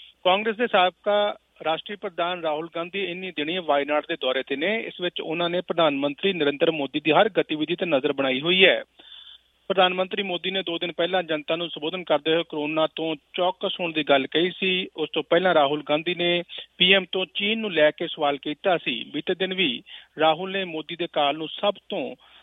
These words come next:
ਮੰਦਭਾਗਾ ਸਮਾਂ ਦੱਸਿਆ ਸੀ। ਰਾਹੁਲ ਨੇ ਆਪਣੇ Twitter ਅਕਾਊਂਟ ਤੇ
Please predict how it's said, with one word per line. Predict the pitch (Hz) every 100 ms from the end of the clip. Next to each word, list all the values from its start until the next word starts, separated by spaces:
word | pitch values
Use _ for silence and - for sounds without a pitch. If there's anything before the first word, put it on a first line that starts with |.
| _ -
ਮੰਦਭਾਗਾ | 156 170 196 202 - - 135 156 120 - _
ਸਮਾਂ | - - 175 151
ਦੱਸਿਆ | 135 - 131
ਸੀ। | 120 185 117 - _ - - _ _ _ 160
ਰਾਹੁਲ | 175 175 220
ਨੇ |
ਆਪਣੇ | 214 - 202 185
Twitter | 185 196
ਅਕਾਊਂਟ | 190 165 170 170
ਤੇ | -